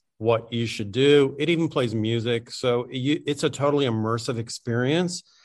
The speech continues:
But I'll, I'll be honest with you, you know, th-, the app, sometimes there are some people that are more techno-, technologically comfortable with things like, like apps and not. So we're constantly iterating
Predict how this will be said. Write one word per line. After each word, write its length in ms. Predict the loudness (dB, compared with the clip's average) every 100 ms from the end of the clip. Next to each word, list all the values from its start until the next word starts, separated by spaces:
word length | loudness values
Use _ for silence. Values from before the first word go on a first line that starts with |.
| -20 _ _
But 300 | 0 0 0 _
I'll, 360 | 0 0 0 -2
I'll 120 | 0 4
be 160 | 4
honest 400 | 6 4 2 2
with 180 | -2 0
you, 160 | -2 0
you 180 | 0
know, 360 | -2 -2 -4 -8 _
th-, 180 | -14 -14 -10
the 300 | -2 2 4
app, 460 | 6 4 0 -18 _ _ _ _ _ _ _ -14
sometimes 580 | -4 -2 0 0 0 2
there 160 | 4 2
are 60 |
some 160 | 2 -2
people 300 | -2 -2 -2
that 120 | -2
are 40 |
more 260 | 0 0 0
techno-, 560 | -2 -8 -6 -6 -6 -10
technologically 1080 | -6 -4 0 4 4 2 0 -4 -2 0 0
comfortable 540 | -2 -6 -6 -2 0
with 180 | 0 -2
things 280 | -4 -4 -4
like, 220 | -6 -8 _ _ -6
like 160 | -6
apps 400 | -6 -10 -10 -6
and 100 | -2
not. 300 | 2 2 0
So 260 | 0 0 0 -8 -20 -20 -2
we're 220 | 2 2
constantly 680 | 2 0 0 -2 -4 -2 0
iterating 880 | 4 4 4 4 2 0 -2 -4